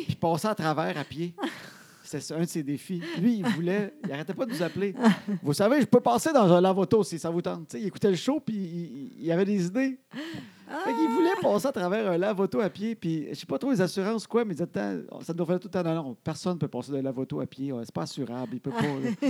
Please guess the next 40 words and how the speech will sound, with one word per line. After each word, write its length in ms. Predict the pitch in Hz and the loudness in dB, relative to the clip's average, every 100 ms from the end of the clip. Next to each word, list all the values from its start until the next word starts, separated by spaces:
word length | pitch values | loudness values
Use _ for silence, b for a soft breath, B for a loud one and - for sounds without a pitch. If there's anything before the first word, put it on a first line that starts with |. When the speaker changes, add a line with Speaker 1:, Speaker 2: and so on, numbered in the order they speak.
| 208 | -2
Speaker 2:
<laughs> 80 | 185 320 | 0 0
Speaker 1:
Ouais, 60 | 190 | 2
mais 100 | 156 | 0
c'est 120 | 156 | 0
un 60 | |
homme 120 | 156 151 | 0 0
fort, 180 | 185 | -2
c'est 80 | 151 | 0
pas 140 | 175 147 | 0 0
grave. 320 | 139 165 147 | -2 -2 -2
Si 80 | 180 | -2
la 100 | 185 | 0
brosse 220 | 226 - | 2 2
le 80 | 214 | 0
ramasse, 420 | 147 151 175 180 | 0 0 0 -2
on 80 | 139 | -4
n'est 80 | |
pas 140 | 143 165 | -2 -2
assuré, 500 | 151 143 143 160 131 | -2 -2 -4 -4 -8
tu 100 | 180 | -10
sais. 80 | 247 B B B B B B | -12 B B B B B B
Tu 80 | - | -12
sais, 20 | |
tu 80 | 254 | -4
veux 40 | 190 | 0
pas 120 | 226 | 0
tu-, 160 | - - | 0 0
être 160 | 160 | 0
celui 220 | - 165 | 0 0
qui 80 | 190 | 2
a 60 | 156 | 0
tué 120 | - | 0
le 60 | 165 | -2
Grand 160 | 156 | -2
Antonio, 400 | 151 147 139 180 | -4 -6 -6 -6
fait 160 | 175 160 | -6 -6
que 420 | 311 359 269 190 | -4 -6 -8 -4
Speaker 2:
Non, 160 | 285 320 | 0 0
c'est 200 | 320 294 | 0 0
ça. 180 | 269 | 0